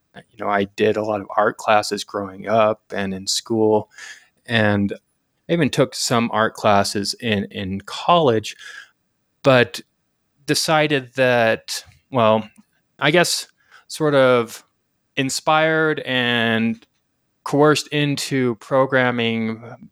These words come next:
by a family who said, "Hey, you, you should look into this. You're, you like to create things, but also there's huge opportunities here." Not, not that, that there's anything wrong with doing art and being an artist, but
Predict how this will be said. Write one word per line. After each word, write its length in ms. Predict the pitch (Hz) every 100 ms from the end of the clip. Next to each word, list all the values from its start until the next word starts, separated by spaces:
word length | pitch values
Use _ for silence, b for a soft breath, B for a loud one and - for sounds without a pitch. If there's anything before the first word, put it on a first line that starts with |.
| _
by 600 | 117 110 107 104 98 101 -
a 180 | 110 104
family 600 | - - 123 123 120 117
who 80 | 110
said, 240 | 104 110
"Hey, 160 | 139 247
you, 160 | 262 208
you 200 | 180 180
should 180 | -
look 180 | 170 160
into 240 | 160 147 143
this. 340 | 143 139 -
You're, 640 | - 127 127 120 117 113 - _ _ _ _ _ _
you 180 | - 123
like 200 | 120 123 -
to 60 |
create 320 | - 127 117 -
things, 380 | 120 110 107
but 140 | - 117
also 560 | 113 113 120 107 107 -
there's 360 | 113 110 110 -
huge 280 | - 123 120
opportunities 760 | 110 101 - 113 110 101 95
here." 180 | 101 101
Not, 380 | 131 151 - -
not 200 | 185 185
that, 160 | 139
that 260 | 131 127 -
there's 220 | 120 120
anything 340 | 127 120 120
wrong 320 | 107 110 117 113
with 180 | 101 - _ _ _ _
doing 300 | - 113 104 110
art 320 | 110 110 107
and 120 | 110
being 160 | 107 104
an 80 |
artist, 600 | - 107 110 110 110 - - b b b b _ -
but 400 | 113 110 107